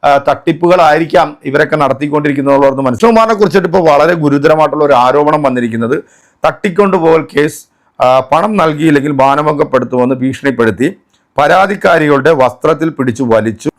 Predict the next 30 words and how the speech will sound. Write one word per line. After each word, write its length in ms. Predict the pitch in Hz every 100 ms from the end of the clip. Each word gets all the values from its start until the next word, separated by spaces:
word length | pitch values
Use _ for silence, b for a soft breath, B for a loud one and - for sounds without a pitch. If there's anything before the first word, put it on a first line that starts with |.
| -
എഫ് 200 | 120 175
ഐ 40 |
ആറിൽ 320 | 175 147 160 - b b
കൃഷ്ണകുമാറിനെതിരെ 800 | 135 - 180 156 151 147 135 160
ഗുരുതരമായ 640 | 139 127 131 143 143 131
ആരോപണങ്ങൾ. 560 | 135 117 113 107 98 95
അപ്പം 280 | 127 165 185 151
കൃഷ്ണകുമാർ, 720 | - 202 226 190 143 139 214 - _ _ _ 139
ആ, 440 | 139 135 135 127 147
ഇവരെ 240 | 156 175
വിളിച്ചു 380 | 151 147 135 185
വരുത്തി 420 | 156 127 117 147
എന്നാണ് 300 | 147 139 123
പറയുന്നത്. 340 | 120 113 117
മൂന്ന് 300 | 135 131 165 175
കാറുകളിലായിട്ട് 720 | 131 123 123 135 135 117 117
മൂന്ന് 320 | 151 147 185
സ്ത്രീകളെയും, 760 | - 127 120 117 131 - _ _ _
ആ, 160 | 120 123
ഇവരുടെ 220 | 127 131
സ്ഥലത്ത് 340 | 127 120 113
കൊണ്ടുപോയിട്ട് 540 | 123 113 110 127 113 135
ഭീഷണിപ്പെടുത്തി 800 | 131 123 - 139 123 110 135 170
എന്നൊക്കെയുള്ള, 500 | 131 127 131 139 143 b b -
ആ, 200 | 120 123
വീഡിയോസും 560 | 127 135 135 131 127 139
കാര്യങ്ങളൊക്കെ 440 | 127 123 123 123
നമ്മൾ 220 | 127 123
ഇപ്പൊ 240 | - - 127
കാണുന്നുണ്ട്. 480 | 131 143 175 135 113